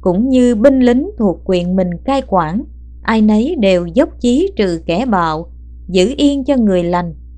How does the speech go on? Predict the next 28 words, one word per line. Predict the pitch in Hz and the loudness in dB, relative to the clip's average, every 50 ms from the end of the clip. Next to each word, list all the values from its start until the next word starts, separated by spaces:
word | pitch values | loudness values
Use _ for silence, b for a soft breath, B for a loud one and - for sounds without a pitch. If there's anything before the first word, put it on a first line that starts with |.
| - - - - | -20 -20 -14 -4
bảo | 170 185 170 185 247 | 0 2 2 2 2
vệ | 240 202 185 170 165 165 | 2 0 0 2 0 0
nhân | 180 214 262 277 277 262 233 | 0 0 0 0 0 0 2
dân, | 254 254 247 247 247 240 - - - - - - - - - | 4 4 4 2 0 -4 -8 -14 -20 -20 -18 -18 -20 -16 -4
thì | - 220 214 202 202 | 0 2 4 4 4
địa | 190 190 185 180 | 4 4 4 2
phương | 180 - 277 277 277 | 2 -2 -2 -2 0
ấy | 240 233 240 247 277 359 403 - - - | 0 0 0 0 0 -2 -6 -8 -8 -6
được | 190 190 175 - - | -4 -4 -4 -4 -4
hưởng | - 185 160 160 190 | -4 -2 -2 -2 -4
phước, | 214 - - 311 330 381 392 - - - - - - - - - - | -6 -6 -6 -6 -6 -6 -6 -10 -14 -18 -20 -20 -20 -20 -20 -8 -2
mà | 196 196 190 185 | 2 2 2 2
chủ | 185 - 196 165 196 | 2 0 -2 -2 0
tướng | 220 - 254 247 262 320 392 392 | 0 2 2 2 0 -2 -4 0
quân | - 285 277 269 262 | 0 0 2 2 2
lính | 254 262 262 302 381 403 - - - | 2 2 2 0 -4 -10 -14 -16 -12
sẽ | - - 190 196 | -6 -2 -2 0
ngầm | 247 247 214 202 185 170 170 165 | 2 2 2 0 0 -2 -6 -6
cùng | - 190 180 170 170 | -4 -4 -2 -2 -2
được | 175 180 165 147 143 | -2 -2 -2 -2 -4
nghiệp | 180 185 190 180 160 - - | -4 -4 -4 -4 -4 -6 -4
chướng | - 214 220 240 330 370 - | -2 -2 0 -2 -4 -4 -2
tiêu | - 285 277 254 - | -2 0 0 -2 -2
trừ, | - 196 185 180 165 156 - - - - - - - - - | -2 0 0 0 -2 -6 -10 -14 -20 -20 -20 -20 -20 -14 -6
tăng | - 285 285 262 240 | -4 -2 -2 -2 -2
trưởng | 220 - 185 170 160 175 202 | -2 -2 -2 -2 -2 -4 -6
phước | 208 - 311 339 392 381 - | -6 -4 -2 -2 -2 -4 -4
thọ. | 220 202 180 156 151 151 160 | -4 -4 -2 -4 -6 -8 -10